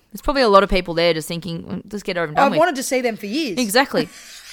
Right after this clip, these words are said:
Speaker 1: She's a, she's a married woman. I just wanna
Speaker 2: I
Speaker 1: see them
Speaker 2: just wanna
Speaker 1: once and
Speaker 2: see
Speaker 1: then we'll
Speaker 2: what
Speaker 1: move on.
Speaker 2: I've just, I've asked you plenty of times.
Speaker 1: And you, that is exactly what bridesmaids and maids of honour are there for.
Speaker 2: Exactly.
Speaker 1: Those,
Speaker 2: They'll
Speaker 1: those
Speaker 2: fluff
Speaker 1: issues.
Speaker 2: around.
Speaker 1: Exactly. So just,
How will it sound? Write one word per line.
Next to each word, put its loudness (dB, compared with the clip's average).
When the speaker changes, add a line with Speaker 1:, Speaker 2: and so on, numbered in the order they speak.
Speaker 1:
She's 6
a, 4
she's 6
a 6
married 8
woman. 4
I 4
just 2
wanna 2
Speaker 2:
I 8
Speaker 1:
see 10
them 8
Speaker 2:
just 4
wanna 12
Speaker 1:
once 4
and 4
Speaker 2:
see 6
Speaker 1:
then 6
we'll 6
Speaker 2:
what 12
Speaker 1:
move 8
on. 2
Speaker 2:
I've 0
just, -10
I've 10
asked 6
you 2
plenty 2
of -6
times. 6
Speaker 1:
And 6
you, 0
that 4
is 4
exactly 0
what 0
bridesmaids 4
and -4
maids -2
of -4
honour -2
are 0
there 4
for. 0
Speaker 2:
Exactly. 4
Speaker 1:
Those, 6
Speaker 2:
They'll 8
Speaker 1:
those 6
Speaker 2:
fluff 4
Speaker 1:
issues. 2
Speaker 2:
around. 0
Speaker 1:
Exactly. -4
So 2
just, -2